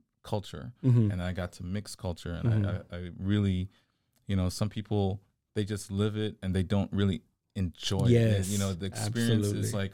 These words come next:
Speaker 1: "Oh, you know,
Speaker 2: Yep.
Speaker 1: hey."
Speaker 2: Yep.
Speaker 1: But, like, you know, it's like, um, being in the kitchen and not knowing how to cook something that you've eaten so many times.
Speaker 2: Right.
Speaker 1: You're just living it, but you're
Speaker 2: Right.
Speaker 1: not really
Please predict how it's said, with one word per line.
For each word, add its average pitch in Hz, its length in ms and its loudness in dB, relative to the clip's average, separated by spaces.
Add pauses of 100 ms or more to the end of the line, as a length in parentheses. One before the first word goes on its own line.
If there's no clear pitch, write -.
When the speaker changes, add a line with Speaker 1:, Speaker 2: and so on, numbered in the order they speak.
Speaker 1:
"Oh, 127 200 -4
you 104 100 -2
know, 95 240 -8 (200)
Speaker 2:
Yep. 123 120 -4
Speaker 1:
hey." 92 260 -8 (320)
Speaker 2:
Yep. 117 160 -6
Speaker 1:
But, 95 200 -2
like, 95 280 -2 (460)
you 107 80 -2
know, 101 200 2
it's 92 200 -8
like, 104 260 -4
um, 101 520 -2 (520)
being 113 160 2
in 113 60 0
the 107 80 -2
kitchen 104 380 -6
and 92 200 -2
not 101 220 -2
knowing 104 320 -2
how 95 140 -6
to - 100 -12
cook - 240 -16
something 95 380 -4
that 90 160 0
you've 90 240 -2
eaten 101 260 0
so - 160 -8
many 98 160 -4
times. 101 320 -4
Speaker 2:
Right. 107 220 0 (180)
Speaker 1:
You're 95 240 2
just 101 320 -4
living 120 380 -2
it, 90 120 -6
but - 120 -2
you're 104 100 0
Speaker 2:
Right. 110 60 2
Speaker 1:
not 107 180 -2
really 104 300 -2